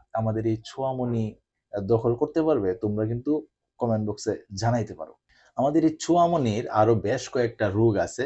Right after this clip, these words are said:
যেগুলা কিনা নিয়ে আমি যদি কথা বলি তাহলে আমি অবশ্যই কমিউনিটি গাইডলাইনের আন্ডারে পরে যাব। তো আমি ওইগুলা বিষয় নিয়ে আমি কোনো কথা বলতে চাইতেছি না। তবে আমার প্রশ্ন, এই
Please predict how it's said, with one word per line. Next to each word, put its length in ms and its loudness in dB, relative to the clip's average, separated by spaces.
যেগুলা 460 2
কিনা 340 -4
নিয়ে 180 0
আমি 200 0
যদি 260 -4
কথা 240 0
বলি 240 -2
তাহলে 280 0
আমি 260 -2
অবশ্যই 600 -4
কমিউনিটি 600 -2
গাইডলাইনের 560 -2
আন্ডারে 360 0
পরে 200 6
যাব। 240 -4
তো 140 -4
আমি 140 2
ওইগুলা 400 2
বিষয় 280 -4
নিয়ে 160 0
আমি 180 -2
কোনো 180 -8
কথা 240 -8
বলতে 240 -4
চাইতেছি 400 -12
না। 80 -18
তবে 140 6
আমার 300 4
প্রশ্ন, 360 -4
এই 140 4